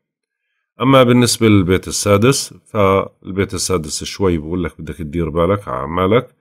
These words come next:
ما تحاول إنك تراكم الأعمال عليك أو إنك تضغط حالك كثير خلال هذا النهار. يعني انجز اللي أنت بتقدر عليه من الأعمال،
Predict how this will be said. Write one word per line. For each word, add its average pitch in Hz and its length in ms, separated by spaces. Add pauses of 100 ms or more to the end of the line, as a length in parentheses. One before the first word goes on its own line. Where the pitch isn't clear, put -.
(460)
ما 104 220
تحاول 90 460
إنك 82 280
تراكم 85 420
الأعمال 78 460
عليك 80 340
أو 78 380 (220)
إنك 80 260 (340)
تضغط 85 340
حالك 80 440
كثير - 500
خلال 87 380
هذا 85 160
النهار. 95 460 (580)
يعني 92 380
انجز 82 300
اللي 82 240
أنت 82 160
بتقدر 82 380
عليه 80 240
من 78 180
الأعمال، 80 760